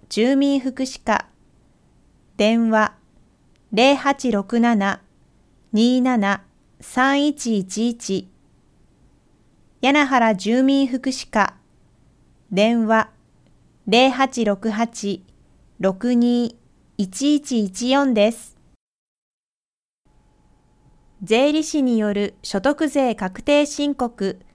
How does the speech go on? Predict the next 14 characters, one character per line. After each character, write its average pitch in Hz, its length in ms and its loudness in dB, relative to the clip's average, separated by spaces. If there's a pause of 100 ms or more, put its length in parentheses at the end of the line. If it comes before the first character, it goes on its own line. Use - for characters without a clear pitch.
無 202 140 0
料 285 240 2
相 302 280 0
談 311 240 -2
会 233 300 0
開 185 260 -6
催。 208 360 -4 (1900)
日 262 320 -2
時 240 160 -2
は 190 300 0 (320)
二 190 140 -2
月 262 300 0
五 269 280 -6
日 233 320 -2